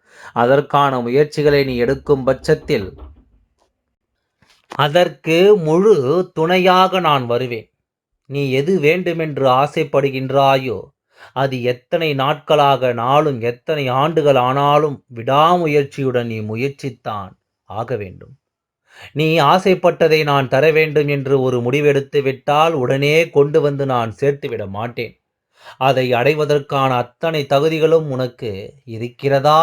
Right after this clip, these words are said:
என்று சோதிப்பதே என் முதல் வேலை. உன்னை தகுதி உடையவனாக தயார்படுத்துவது என் இரண்டாவது வேலை. அதை அடைவதற்கான நம்பிக்கையும் பொறுமையும் உன்னுள் விதைப்பது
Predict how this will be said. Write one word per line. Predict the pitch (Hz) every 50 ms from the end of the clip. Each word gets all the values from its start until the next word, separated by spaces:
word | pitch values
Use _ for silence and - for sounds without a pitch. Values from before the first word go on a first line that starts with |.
| 170 160
என்று | 147 139 135 123 127 117 113
சோதிப்பதே | - - 120 123 131 135 135 - - 139 131 139 139 139 143 131
என் | 117 107 104 101
முதல் | 95 98 98 110 117 110
வேலை. | 98 98 95 101 - - _ _ _ _ _ _ _ _ _ _ _ _ - - 117
உன்னை | 151 160 180 180 175 170 151
தகுதி | - 156 165 185 233 196 214 208 185
உடையவனாக | 165 165 170 185 185 180 180 175 170 165 160 147 156 143 135
தயார்படுத்துவது | - 143 147 156 165 180 190 185 - 170 160 160 143 - 156 143 143 135 139
என் | 131 127 120 117
இரண்டாவது | 113 117 123 131 143 147 143 143 139 131 123 113 110
வேலை. | 98 107 104 95 98 - - _ _ _ _ _ _ _ _ _ _ - - -
அதை | 117 131 123 131 127
அடைவதற்கான | 120 113 113 127 147 151 143 139 139 139 143 139 - - 143 143 139 135 127
நம்பிக்கையும் | 120 123 131 151 151 165 156 - - 160 151 139 139 143 135 123
பொறுமையும் | 110 131 135 143 165 170 170 165 156 156 151 147
உன்னுள் | 139 135 139 139 135 131 123
விதைப்பது | 110 113 120 139 156 160 - - 160 160